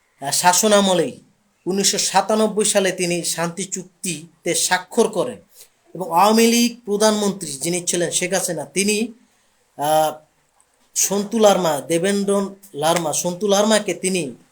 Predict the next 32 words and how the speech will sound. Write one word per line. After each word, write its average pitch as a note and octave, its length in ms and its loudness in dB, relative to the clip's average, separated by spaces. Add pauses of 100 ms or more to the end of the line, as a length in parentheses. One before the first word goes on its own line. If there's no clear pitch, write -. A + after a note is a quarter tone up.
(300)
কথা G3+ 300 2
দিয়েছিলেন G3 580 0
যে D3 100 -6
শান্তি F#3 440 -4
চুক্তির G#3 440 -6
যে G3 120 0
দাবিগুলি F3+ 580 2
তিনি F#3+ 220 -6
পূরণ A3 420 0
করবেন। D3+ 320 -2 (920)
তার E3+ 200 4
জন্যই A3 320 4
কিন্তু A#3+ 540 -2 (400)
এই F3 180 2
আমাদের F#3+ 400 2
আদিবাসী F#3+ 540 0
সামরিক F#3 480 0
বাহিনী, F3+ 280 -2
প্রথমে, G3+ 640 0
প্রথম G#3 340 -2
যে G3+ 120 0
সামরিক F#3 420 -2
বাহিনী, D#3 220 -2
ইতিমধ্যে G#3 440 -2
দেখতে G3 300 -4
পাচ্ছেন G3 360 -4
পাহাড়িদের F#3 420 -2
মধ্যে G3+ 260 -2
কিন্তু G3+ 280 -2 (500)
অনেক G3 340 2
সামরিক F#3 480 -2
বাহিনী D#3 320 -4